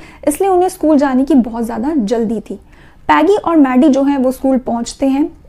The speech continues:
अपने room में जाते हैं। वो देखते हैं कि room में चारों तरफ beautiful dresses के designs जो हैं वो hang किए हुए हैं।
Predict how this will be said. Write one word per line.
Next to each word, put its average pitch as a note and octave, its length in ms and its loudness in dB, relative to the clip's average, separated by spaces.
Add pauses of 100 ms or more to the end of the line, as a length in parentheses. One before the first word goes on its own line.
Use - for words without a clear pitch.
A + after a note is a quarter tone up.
अपने B3+ 200 0
room A#3+ 160 2
में B3 140 4
जाते A3 320 -4
हैं। C#4+ 200 -2 (340)
वो D#4 100 6
देखते D#4+ 340 2
हैं F#4 100 -2
कि F#4 140 2
room D#4 240 2
में C#4+ 160 2
चारों C#4+ 400 -4
तरफ B3+ 420 -6
beautiful D#4 680 0 (320)
dresses B3+ 440 0
के F4 120 0
designs B3 540 2
जो C#4+ 120 2
हैं C#4 160 0
वो D#4+ 160 2
hang A#3+ 460 -2
किए A#3+ 140 -4
हुए G#3 200 -8
हैं। G#3+ 220 -12